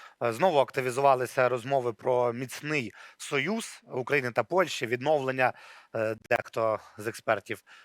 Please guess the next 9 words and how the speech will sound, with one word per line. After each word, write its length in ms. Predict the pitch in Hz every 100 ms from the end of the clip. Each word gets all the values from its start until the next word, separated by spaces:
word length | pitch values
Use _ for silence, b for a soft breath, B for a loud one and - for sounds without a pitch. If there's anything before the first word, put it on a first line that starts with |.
| B
каже, 560 | - 104 95 107 104 104
Речі 280 | 123 139 -
Посполитої. 880 | - 131 - 139 175 185 123 117 107 B B -
Яким 300 | 127 269 262
ви 140 | 294
бачите 400 | 147 131 - -
цей 200 | - 113
союз? 500 | - 117 113 101 -
Е, 160 | 110 104